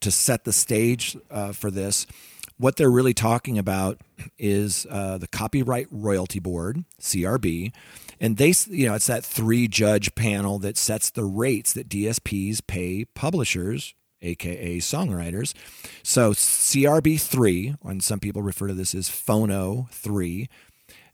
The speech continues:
has proposed that the rate be moved to fifteen point one percent, but that's suppo-, supposedly through twenty twenty-two, but it never really got,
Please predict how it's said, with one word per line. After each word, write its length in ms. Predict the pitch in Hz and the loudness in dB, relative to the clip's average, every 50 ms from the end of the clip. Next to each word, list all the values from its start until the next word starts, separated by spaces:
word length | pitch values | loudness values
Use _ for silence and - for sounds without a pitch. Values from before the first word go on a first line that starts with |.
| _ - | _ -18
has 380 | - 147 151 139 135 135 139 131 | -16 -12 -8 -4 0 0 0 2
proposed 500 | - 139 - - 156 175 185 175 - - | 2 2 4 6 8 8 8 8 6 4
that 140 | 156 143 - | 0 0 2
the 80 | 143 | 2
rate 340 | 127 113 120 123 131 139 110 | 2 4 4 4 2 2 0
be 140 | - 120 113 | -2 0 2
moved 280 | 107 107 110 117 - - | 2 2 2 2 0 -2
to 60 | 104 | -4
fifteen 600 | - - - 139 131 - - - 135 123 120 117 | -2 0 2 2 0 2 0 -4 -2 -2 -4 -4
point 340 | - - 120 113 110 117 127 | -4 -4 -4 -2 -2 -4 -6
one 300 | 117 113 113 107 104 101 | -6 -4 -4 -4 -4 -2
percent, 600 | - 101 - - - - 302 311 156 101 92 - - - - - - - - - - _ _ _ _ - | -2 -2 0 0 0 0 0 2 0 0 -2 -4 -12 -20 -20 -20 -20 -20 -20 -20 -20 _ _ _ _ 2
but 280 | - 147 143 147 143 - _ _ _ _ _ _ _ _ _ - - 160 - - - | 4 4 4 4 2 -6 _ _ _ _ _ _ _ _ _ -20 -20 -20 -20 -14 -4
that's 440 | - 139 131 135 - - - - - | 0 0 2 2 4 2 2 2 4
suppo-, 240 | 110 151 175 202 190 | 6 8 8 8 6
supposedly 640 | - - 123 - 135 165 226 247 254 147 117 113 113 | 6 2 2 4 6 6 6 6 4 2 4 2 2
through 460 | - - 120 117 113 110 110 110 107 - - | 4 4 6 6 8 6 6 4 0 -4 -6
twenty 320 | - - 123 120 113 110 | -4 -2 0 2 2 0
twenty-two, 760 | 107 - 120 120 107 104 98 - - 226 269 156 90 90 90 - - - - - - | 0 0 0 0 0 0 0 2 2 4 4 4 2 0 -2 -6 -12 -20 -10 -2 0
but 140 | 139 - | 0 0
it 240 | - - 151 165 165 | 2 0 -2 -2 0
never 480 | 135 131 131 135 147 165 185 160 143 127 | 0 0 2 4 4 4 6 8 8 8
really 320 | 117 120 123 127 123 117 | 8 6 6 4 4 2
got, 400 | 107 123 120 113 110 107 104 - | 2 0 0 0 0 -2 -4 -10